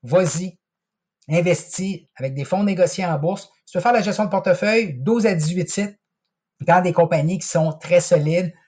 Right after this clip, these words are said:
qui ont un bon bilan, qui vont passer à travers cette crise-là. Et à quelque part, ben, tu te fermes les yeux puis, euh, tu fais quelque chose d'intéressant pour, euh, enlever le stress de suivre ça, euh, quotidiennement.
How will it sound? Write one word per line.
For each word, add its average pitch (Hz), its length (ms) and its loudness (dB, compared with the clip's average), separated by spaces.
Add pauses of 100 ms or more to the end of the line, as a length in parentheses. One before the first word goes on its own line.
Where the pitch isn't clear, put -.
(140)
qui 156 80 -4
ont 151 100 2
un 151 100 4
bon 175 200 4
bilan, 160 380 0
qui 156 120 -12
vont 135 160 0
passer 190 360 -2
à 202 80 0
travers 165 360 0
cette 151 180 -10
crise-là. 135 480 0 (380)
Et 147 100 0
à 139 40 2
quelque 175 300 2
part, 233 280 0
ben, 160 120 -4 (340)
tu 208 120 -6
te 156 60 -10
fermes 277 220 4
les 247 300 0
yeux 262 300 -4
puis, 214 260 -2
euh, 180 80 0
tu - 80 -12
fais 196 80 -8
quelque 165 140 -8
chose 220 180 -4
d'intéressant 185 640 0
pour, 165 280 2
euh, 156 40 6 (100)
enlever 160 260 2
le 175 120 4
stress - 440 0
de 143 60 -4
suivre - 240 -10
ça, - 140 -6
euh, 151 200 2
quotidiennement. 120 500 -8